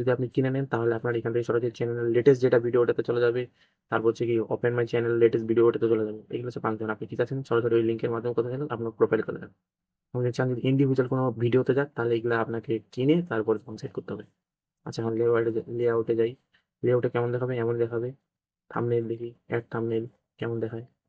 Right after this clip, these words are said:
আচ্ছা, এখান থেকে সিলেক্ট থাম্বনেল, চুজ ম্যানুয়ালি, ম্যানুয়ালি না দিয়ে আমরা এখন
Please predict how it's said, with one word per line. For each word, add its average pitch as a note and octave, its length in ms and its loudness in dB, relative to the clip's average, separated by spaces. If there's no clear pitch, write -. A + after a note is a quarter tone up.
আচ্ছা, A#2 140 -4
এখান A2+ 140 0
থেকে A2+ 120 2
সিলেক্ট A2+ 380 2
থাম্বনেল, A2+ 300 2
চুজ B2 160 0
ম্যানুয়ালি, A#2 360 2
ম্যানুয়ালি A#2 400 4
না A#2 120 2
দিয়ে C#3 180 6
আমরা A2+ 180 0
এখন A2 120 -2